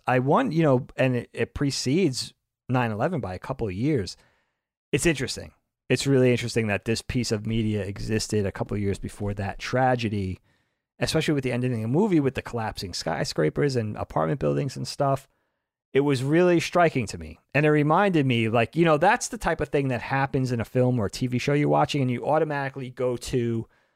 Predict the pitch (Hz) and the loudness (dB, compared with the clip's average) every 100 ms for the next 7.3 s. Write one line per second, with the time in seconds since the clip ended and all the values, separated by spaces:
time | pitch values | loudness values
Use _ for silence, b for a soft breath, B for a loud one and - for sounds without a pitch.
0 | _ - 127 - 131 123 120 117 120 117 | _ -2 -2 2 2 2 2 2 0 0
1 | 110 - 131 110 - _ - 110 - 165 | -4 -2 -2 -2 -8 _ -4 -4 0 0
2 | - - 123 151 113 104 95 123 123 139 | 0 -4 -2 -2 -2 -6 -4 -4 -4 -4
3 | 120 - 135 147 156 160 160 143 110 120 | -6 -2 0 0 -2 -2 -2 -2 -2 -2
4 | 127 135 120 117 110 110 113 104 - _ | -2 -4 -4 -6 -8 -8 -6 -8 -12 _
5 | _ _ _ 147 156 151 147 143 147 139 | _ _ _ 0 2 2 2 2 2 2
6 | 143 127 - 131 123 - 120 127 127 - | -2 -2 0 0 0 -6 -4 -4 -2 -4
7 | 113 113 107 | -4 -4 -6